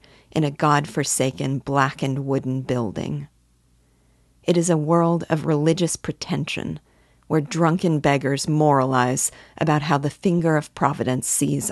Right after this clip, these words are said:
all. It is a life in which the waters of the Neva and the trees blowing in the wind present nothing more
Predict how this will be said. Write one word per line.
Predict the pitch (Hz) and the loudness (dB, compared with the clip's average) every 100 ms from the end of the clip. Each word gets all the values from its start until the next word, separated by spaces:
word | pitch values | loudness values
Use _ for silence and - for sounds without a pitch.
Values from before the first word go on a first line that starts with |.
| - | 0
all. | 131 95 - 147 151 _ _ _ _ _ _ _ _ _ _ - | 2 2 -4 -8 -14 _ _ _ _ _ _ _ _ _ _ 0
It | 175 | 2
is | 170 | 4
a | 165 | 2
life | 151 156 160 - - _ - | 2 2 2 -4 -16 _ -2
in | 165 | 0
which | 170 - | 0 0
the | 156 | -2
waters | 147 160 175 175 175 | 2 2 4 2 0
of | 165 | -2
the | 151 | 0
Neva | 151 147 139 131 143 - _ - | 0 0 0 -2 -4 -8 _ -4
and | 165 | 0
the | 156 | 0
trees | - - 165 151 147 | -2 -2 0 0 -2
blowing | - 165 156 165 160 | -2 2 2 2 2
in | 156 | 0
the | |
wind | 139 147 147 156 - _ _ _ - | 0 0 -2 -4 -8 _ _ _ -4
present | 180 165 156 | 0 0 0
nothing | 165 165 190 175 | -2 0 0 2
more | 151 139 151 | 2 2 -2